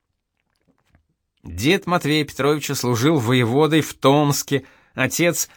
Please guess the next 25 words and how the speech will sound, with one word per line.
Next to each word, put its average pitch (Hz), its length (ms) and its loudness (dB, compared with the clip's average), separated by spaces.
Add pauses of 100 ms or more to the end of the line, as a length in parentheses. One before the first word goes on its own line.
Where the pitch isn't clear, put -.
в 110 200 -2
Нарыме 139 540 4
и - 20 2
Берёзове. 120 640 2 (560)
Братья 143 640 0
Иван 151 540 2
и 147 120 -2
Матвей 127 480 0
Гагарины 113 580 0
по 160 140 0
молодости 156 440 -2
были 135 200 2
стольниками 143 800 4
у 127 80 2
царя 120 480 2 (180)
Ивана 135 320 2
Алексеевича, 147 640 -2 (640)
а 92 140 -6
Милославские 95 840 -6
иноземных 147 640 -2
новшеств 143 840 -4
при 147 140 -8
дворе 147 400 -2
не 147 140 0
жаловали. 113 760 0